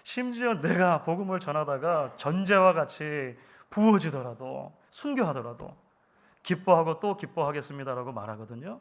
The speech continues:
그런데 빌립보서 전체에서 기쁨과 가장 반대되는 단어, 근심이라고 하는 단어가 집중적으로 사용된 대목이 있는데 바로 여기입니다.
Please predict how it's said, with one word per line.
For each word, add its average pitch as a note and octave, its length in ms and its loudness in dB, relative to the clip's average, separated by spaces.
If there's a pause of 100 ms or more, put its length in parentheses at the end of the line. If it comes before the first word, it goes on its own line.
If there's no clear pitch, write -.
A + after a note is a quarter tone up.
그런데 D3+ 520 -2 (460)
빌립보서 F#3 440 -4
전체에서 C#3 920 -2 (800)
기쁨과 F#3+ 880 2
가장 F3+ 300 -8 (300)
반대되는 D3 600 -2
단어, G#2+ 340 -14 (520)
근심이라고 G#3 800 2
하는 D#3+ 160 -2
단어가 C3+ 560 -4 (460)
집중적으로 G#3 800 -2
사용된 F#3+ 480 -2
대목이 C#3 340 -8
있는데 C3 240 -8
바로 A#2 240 -10
여기입니다. G2+ 400 -16